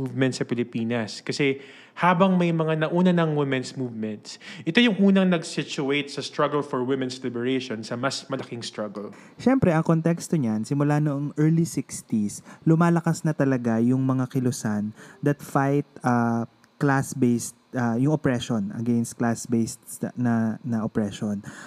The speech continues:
Speaker 2: According to their analysis, ay bunsod ito ng kapitalismo, feudalismo, at burokrata kapitalismo. No? So,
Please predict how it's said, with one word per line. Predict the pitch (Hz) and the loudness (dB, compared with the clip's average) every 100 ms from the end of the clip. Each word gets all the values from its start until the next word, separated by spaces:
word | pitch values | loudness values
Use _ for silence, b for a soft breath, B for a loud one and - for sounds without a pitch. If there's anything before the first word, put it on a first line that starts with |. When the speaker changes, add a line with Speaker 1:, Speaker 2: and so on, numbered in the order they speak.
| B B | B B
Speaker 2:
According | 139 - 160 160 160 156 | 0 4 4 4 2 4
to | 147 139 135 135 | 4 4 4 4
their | 131 127 | 4 2
analysis, | 135 165 156 - 110 107 - | 0 0 0 0 -2 -2 -2
ay | 135 131 | 0 2
bunsod | 135 143 143 - 135 127 - 135 | 4 2 2 2 2 0 -4 -4
ito | - 117 113 | 2 4 4
ng | 117 110 110 | 2 2 0
kapitalismo, | 139 135 160 131 127 - 117 110 - | 0 0 0 0 -2 -2 -2 -2 2
feudalismo, | 131 123 117 120 - 113 107 104 | 2 4 0 -2 -4 -2 0 0
at | 135 135 - B B B - | 0 0 -2 B B B 2
burokrata | 156 160 143 123 - 120 | 4 4 4 2 2 -2
kapitalismo. | - 123 117 104 90 - 107 - _ 113 | 0 0 0 -2 -4 -4 -6 -6 _ -2
No? | 117 | 2
So, | 156 139 | 4 2